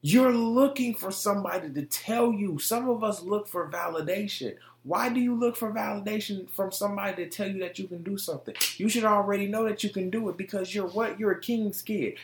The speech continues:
And I know you've heard that shit in church. And I know it's probably been sentimented all up in your head and shit, but it's real.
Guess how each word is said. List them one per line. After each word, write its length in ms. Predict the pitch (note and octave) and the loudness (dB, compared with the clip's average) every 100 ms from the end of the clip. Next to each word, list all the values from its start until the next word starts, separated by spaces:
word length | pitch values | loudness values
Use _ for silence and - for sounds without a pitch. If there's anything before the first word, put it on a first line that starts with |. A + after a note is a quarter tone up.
| - | 2
And 120 | G3+ | 4
I 160 | A3 | 4
know 240 | A3 A#3+ C#4 | 2 2 4
you've 220 | B3+ G#3+ | 4 2
heard 220 | F3+ D#3 | 0 -2
that 160 | C#3 C3+ | -2 -4
shit 140 | C3+ | -4
in 120 | A#2+ | -4
church. 300 | G2 - - - - | -4 -4 -6 -8 -6
And 140 | - C4+ | 0 2
I 80 | |
know 240 | C#4 B3+ A3+ | 2 2 2
it's 100 | G3+ | 2
probably 600 | G#3 F#3+ F3 E3+ F3 D#3 - C3+ | 0 0 0 -4 -8 -10 -12 -6
been 300 | C3+ E3+ D3+ | 2 2 2
sentimented 840 | C#3+ G3 F#3 F#3 E3+ F3 F3+ F3+ - - - - | 0 0 0 -2 0 2 2 0 -6 -20 -20 2
all 240 | F3+ F#3+ | 4 4
up 140 | G3 F#3 | 2 -2
in 100 | F#3 | -2
your 100 | F3+ | 0
head 180 | G#3 G3+ | 0 -2
and 120 | G3 | -2
shit, 180 | A3 G3+ | -2 0
but 120 | G#3+ | 0
it's 140 | G3+ | -2
real. 580 | F#3 B3+ F#4 E4+ G#2+ - | 0 4 6 6 2 -4